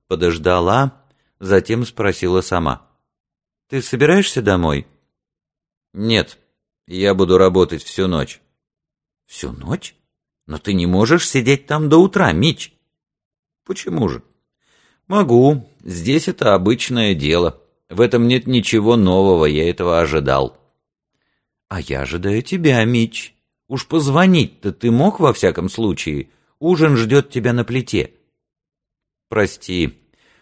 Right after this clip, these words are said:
у меня выходят все сроки, я потерял счёт времени. Прости, Эбби». В трубке повисло молчание. Она соображала, простить или не прощать.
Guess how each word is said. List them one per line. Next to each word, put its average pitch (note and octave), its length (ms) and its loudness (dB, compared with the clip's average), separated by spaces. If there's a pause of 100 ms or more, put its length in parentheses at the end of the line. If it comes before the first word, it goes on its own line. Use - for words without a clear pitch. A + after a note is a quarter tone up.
у G#2+ 100 -8
меня G#2+ 340 0
выходят F2+ 520 2
все - 260 -2
сроки, A2+ 420 2
я F#2 220 0
потерял F#2 420 -2
счёт E2 280 -4
времени. D#2+ 460 0
Прости, F#2 680 -2
Эбби». A#1 260 -8 (1700)
В - 120 -20
трубке D#2+ 420 -4
повисло D2 500 -2
молчание. C#2 840 -2 (540)
Она C#2 280 -4
соображала, C2+ 1080 0 (220)
простить - 840 -8 (320)
или D2+ 220 -2
не D2+ 160 -2
прощать. - 640 -6